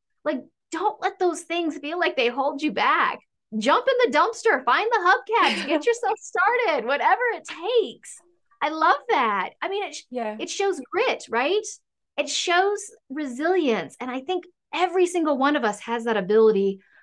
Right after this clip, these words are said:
Speaker 1: We
Speaker 2: Oh, yeah.
Speaker 1: sometimes just forget that it's there.
Speaker 2: Mm.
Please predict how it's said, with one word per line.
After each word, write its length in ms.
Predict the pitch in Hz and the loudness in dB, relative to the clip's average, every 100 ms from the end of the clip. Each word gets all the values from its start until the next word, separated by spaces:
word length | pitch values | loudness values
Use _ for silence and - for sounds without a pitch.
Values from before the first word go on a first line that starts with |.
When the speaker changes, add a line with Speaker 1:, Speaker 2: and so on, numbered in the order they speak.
| _ _ - | _ _ -8
Speaker 1:
We 100 | 240 | -6
Speaker 2:
Oh, 80 | 202 | -6
yeah. 80 | 185 | -8
Speaker 1:
sometimes 440 | 311 349 359 277 | -8 -6 -6 -8
just 220 | - - | -10 -8
forget 480 | 233 214 226 - - - - | -6 -2 -2 -2 -8 -18 -10
that 100 | 190 | -10
it's 140 | 190 | -6
there. 340 | 180 90 - _ _ | -6 -6 -10 _ _
Speaker 2:
Mm. 440 | 208 190 180 180 | -14 -12 -12 -16